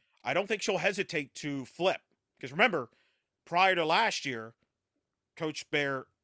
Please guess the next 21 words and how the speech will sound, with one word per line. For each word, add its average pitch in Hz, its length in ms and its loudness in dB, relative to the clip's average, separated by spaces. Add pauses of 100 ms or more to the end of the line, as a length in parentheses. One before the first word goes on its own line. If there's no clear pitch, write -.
(100)
ran 139 300 -4
the 123 120 -6
offense 131 640 -4
and 143 160 -8
did 127 160 -4
very 156 240 -2
well. 135 420 -2 (680)
So, 139 580 -2
and 151 340 0 (240)
I 160 160 -2
kinda 262 420 0 (140)
equate 202 560 2
U 170 220 -6
C 151 340 -2
F 170 300 4 (680)
to, 170 120 -4
like, 151 220 -2
the 147 80 -4
New 151 160 -2
England 165 320 -2
Patriots, 147 720 -6